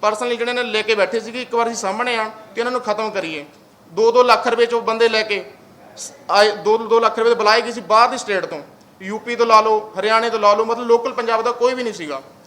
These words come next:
ਜਦੋਂ ਬਲਜਿੰਦਰ ਪਾਸਟਰ ਹੁਣ ਇਹ ਕਹਿੰਦਾ ਹੈ ਕਿ ਮੈਨੂੰ ਕੋਈ ਨਹੀਂ, ਮਤਲਬ ਅਰੈਸਟ ਨਹੀਂ ਕਰ ਸਕਦਾ,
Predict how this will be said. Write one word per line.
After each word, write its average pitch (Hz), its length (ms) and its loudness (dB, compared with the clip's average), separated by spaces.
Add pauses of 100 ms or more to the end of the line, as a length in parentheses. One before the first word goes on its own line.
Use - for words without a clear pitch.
(1080)
ਜਦੋਂ 220 400 2 (180)
ਬਲਜਿੰਦਰ 220 420 -2
ਪਾਸਟਰ 208 420 2
ਹੁਣ 208 220 -6 (100)
ਇਹ 240 160 6
ਕਹਿੰਦਾ 240 300 2
ਹੈ 233 280 -6 (240)
ਕਿ 240 80 -8
ਮੈਨੂੰ 240 320 -2
ਕੋਈ 247 300 -2 (800)
ਨਹੀਂ, 233 280 0
ਮਤਲਬ 226 400 0
ਅਰੈਸਟ 220 260 4
ਨਹੀਂ 226 120 -2
ਕਰ 196 140 2
ਸਕਦਾ, 165 460 -4